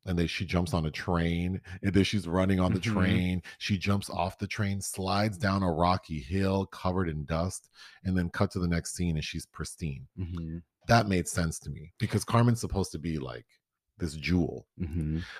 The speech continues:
Speaker 1: But in the twenty twenty-three version
Speaker 2: They need, he needs to also be Mexican, the Paul Mescal character.
Speaker 1: I
Speaker 2: They,
Speaker 1: mean, yeah, there are
Speaker 2: I,
Speaker 1: so many things.
Speaker 2: I, I don't, I don't underst-, they're, they're trying to do too much. It's
Speaker 1: They're,
Speaker 2: like
Speaker 1: yeah, they're doing way too much, and then there's no chemistry. So by the time these two get together physically, it's, like,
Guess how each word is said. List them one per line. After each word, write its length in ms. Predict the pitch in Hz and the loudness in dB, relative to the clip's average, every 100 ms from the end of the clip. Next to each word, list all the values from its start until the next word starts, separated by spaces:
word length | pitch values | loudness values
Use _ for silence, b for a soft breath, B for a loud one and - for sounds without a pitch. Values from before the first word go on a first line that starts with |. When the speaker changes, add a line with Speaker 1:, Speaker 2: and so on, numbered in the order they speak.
| B | B
Speaker 1:
But 160 | 208 190 | 6 8
in 140 | 190 | 10
the 80 | 185 | 10
twenty 280 | - 208 202 | 8 6 8
twenty-three 400 | 190 180 - 254 | 6 4 6 8
version 680 | 165 147 143 143 139 143 180 B B | 12 12 12 6 2 0 -6 B B
Speaker 2:
They 160 | 131 | 8
need, 280 | 160 180 135 - B | 10 8 2 -2 B
he 180 | - 190 | 0 6
needs 220 | 226 208 | 6 6
to 100 | 120 | 4
also 300 | 104 101 135 | 4 4 4
be 160 | 120 123 | 2 2
Mexican, 720 | 123 - 139 - 147 151 139 _ _ _ | 2 0 -4 0 0 0 -4 _ _ _
the 140 | 107 - | 0 6
Paul 200 | 113 104 | 8 8
Mescal 400 | 104 - 82 92 | 4 0 0 0
character. 580 | - 107 - 120 123 123 B B B | 2 0 0 0 0 -2 B B B
Speaker 1:
I 60 | 110 | 8
Speaker 2:
They, 60 | |
Speaker 1:
mean, 120 | 113 104 | 8 8
yeah, 240 | 90 62 - | 4 2 0
there 140 | 90 | 4
are 20 | 101 | 6
Speaker 2:
I, 40 | |
Speaker 1:
so 160 | - 117 | 6 6
many 220 | 87 78 | 6 0
things. 380 | - 71 127 123 | -4 0 0 2
Speaker 2:
I, 80 | 139 | 2
I 20 | |
don't, 140 | 143 127 | 4 4
I 60 | 143 | 4
don't 140 | 139 | 4
underst-, 280 | 131 120 104 _ | 4 2 -2 _
they're, 140 | - 117 | -2 -2
they're 160 | 117 | 0
trying 220 | 123 143 143 | 0 2 2
to 80 | |
do 200 | 101 107 | 4 4
too 180 | 117 - | 2 0
much. 320 | 85 73 73 - | -2 -4 -6 -2
It's 100 | 113 | 8
Speaker 1:
They're, 120 | 123 | 8
Speaker 2:
like 80 | - 107 | 8 4
Speaker 1:
yeah, 160 | 98 | 6
they're 120 | 82 92 | 6 6
doing 220 | 117 107 | 6 6
way 140 | 98 | 4
too 160 | 95 98 | 2 2
much, 200 | 95 - | 0 0
and 120 | 98 | 0
then 100 | 95 | 2
there's 200 | 95 87 | 2 0
no 280 | 92 92 95 | 0 2 2
chemistry. 520 | - 110 98 - 85 | 0 0 0 0 -4
So 160 | - 87 | -2 0
by 120 | 90 | 2
the 100 | 87 | 2
time 260 | - 95 98 | 2 2 2
these 220 | 90 82 | 2 -2
two 180 | - 87 | -2 0
get 180 | 87 - | 0 -2
together 480 | 71 78 90 80 | -4 0 2 2
physically, 540 | 76 101 95 90 - 76 | 0 0 2 2 0 -2
it's, 200 | 71 - | -2 -4
like, 240 | 71 67 | -4 -4